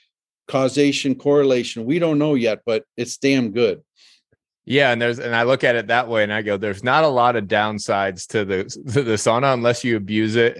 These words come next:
Speaker 2: Because, like, every, uh, what is it? What's the saying? Every,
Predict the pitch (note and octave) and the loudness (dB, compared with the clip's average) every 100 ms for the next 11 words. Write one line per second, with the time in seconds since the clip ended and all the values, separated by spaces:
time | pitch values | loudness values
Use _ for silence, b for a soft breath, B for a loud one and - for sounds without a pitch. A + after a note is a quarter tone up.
0 | G#2+ B2 A2+ A2+ C3 C#3 C#3+ - b b | -6 -4 0 2 2 0 -2 -4 b b
1 | _ - A2 A2 G2+ G2+ - - - C3 | _ 0 2 4 2 0 -6 -16 -4 0
2 | A#2 A2 A2+ A#2+ A2+ A2+ - A2+ G#2 G#2 | 2 0 -2 -2 -2 -4 2 2 2 -2
3 | - - A#2 B2 C3+ | -10 -6 0 0 -2